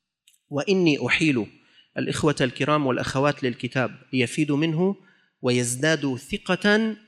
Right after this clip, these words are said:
بهذا الدين الحنيف. اللهم احفظ علينا ديننا، اللهم احم شبابنا وبناتنا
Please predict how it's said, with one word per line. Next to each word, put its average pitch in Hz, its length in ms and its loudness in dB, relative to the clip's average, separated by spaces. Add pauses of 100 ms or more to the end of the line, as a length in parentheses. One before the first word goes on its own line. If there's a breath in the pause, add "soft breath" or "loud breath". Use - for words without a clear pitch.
(140)
بهذا 131 380 0
الدين 113 280 -2
الحنيف. - 680 -10 (1400 loud breath)
اللهم 170 680 2 (340)
احفظ - 360 0
علينا 135 400 4
ديننا، 104 500 0 (760 loud breath)
اللهم 156 500 4
احم 147 280 0
شبابنا 151 680 2
وبناتنا 127 760 0